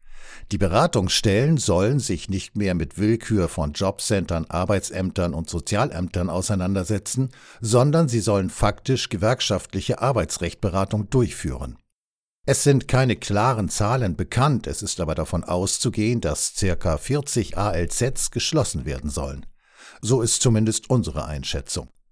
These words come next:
A L Zs sind formal keine Beratungsstellen, aber viele erhalten wenigstens diese Förderung und können so wenigstens eine Beratungsstruktur aufrechterhalten.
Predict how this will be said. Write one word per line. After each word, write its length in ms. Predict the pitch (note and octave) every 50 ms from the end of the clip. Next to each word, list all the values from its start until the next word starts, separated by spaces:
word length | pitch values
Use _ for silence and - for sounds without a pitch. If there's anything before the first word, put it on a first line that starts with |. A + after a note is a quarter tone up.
| - - - - - - - - -
A 120 | A2+ B2+ C3+
L 160 | G#2+ A#2+ A2
Zs 400 | - - C3+ D#3+ E3 - - -
sind 180 | G#2+ G2 F2+
formal 440 | - - G2+ F#2 G2+ G#2 G#2+ G#2+ G#2
keine 340 | - - G#2 G#2+ G2+ F#2+ F2
Beratungsstellen, 1040 | D#2+ F2 D2 F2+ A2+ C3+ C#3 - F#2+ F2 E2 - - - - F#2+ F2 E2 D#2 D2+ B1+
aber 240 | D2 D#2+ E2+ D2+ -
viele 300 | - - A2 G#2 G2 A#2
erhalten 480 | G#2 F2+ D#2 F#2+ F2+ - - F2+ D2+
wenigstens 600 | F2+ F2+ F#2 F#2+ F#2 - - G2 F#2 E2+ - -
diese 300 | - - G#2+ F#2 F#2+ F2
Förderung 560 | - - G#2 A2 B2+ B2 A#2 F#2+ F#2+ G2 F2+
und 220 | E2 C#2 D#2+ D#2+ -
können 260 | - F2 E2 D#2+ E2
so 380 | D#2 D2+ F2+ F#2 G2+ A2+ G#2 G2
wenigstens 420 | F#2+ G2 G2+ - - A2 - -
eine 220 | E2 F2+ F2+ F2
Beratungsstruktur 1160 | E2+ F2 D#2+ G#2 A2 A#2+ - A2+ G#2 F#2+ - - - - A#2 - - - E3 C#3 E2+ B1+ - D#2
aufrechterhalten. 920 | D#2 D2+ - - D2+ D2+ - - C#2 C#2+ - D#2+ C2+ - - - C2